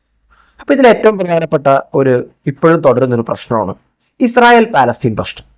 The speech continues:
അപ്പോ ഒരു സെക്കൻഡ് വേൾഡ് വാർ കഴിഞ്ഞ് ഒരു നയൻറ്റീൻ ഫോർട്ടി എയ്റ്റോടുകൂടി തുടങ്ങിയ ഒരു പ്രശ്നമാണ് ഇസ്രായേൽ പാലസ്തീൻ പ്രശ്നം. അപ്പൊ ഈ പ്രശ്നത്തിൽ basically ഭൂമിയുടെ മേലുള്ള അവകാശവാദം.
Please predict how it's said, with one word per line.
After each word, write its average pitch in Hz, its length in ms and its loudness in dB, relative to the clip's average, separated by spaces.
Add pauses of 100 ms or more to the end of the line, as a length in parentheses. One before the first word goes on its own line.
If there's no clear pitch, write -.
(720)
അപ്പോ 143 460 0
ഒരു 170 100 -2
സെക്കൻഡ് 170 300 0
വേൾഡ് 170 220 4
വാർ 170 180 4
കഴിഞ്ഞ് 127 360 2 (360)
ഒരു 143 100 -2
നയൻറ്റീൻ 143 400 -2
ഫോർട്ടി 135 320 0
എയ്റ്റോടുകൂടി 143 640 -2 (240)
തുടങ്ങിയ 127 280 -2
ഒരു 123 120 -2
പ്രശ്നമാണ് 113 500 -4 (360)
ഇസ്രായേൽ 147 420 0
പാലസ്തീൻ 117 420 -2
പ്രശ്നം. 101 380 -10 (800)
അപ്പൊ 247 120 -2
ഈ 247 40 2
പ്രശ്നത്തിൽ 196 440 0
basically 160 600 0 (340)
ഭൂമിയുടെ 190 520 2
മേലുള്ള 143 300 4
അവകാശവാദം. 110 600 -2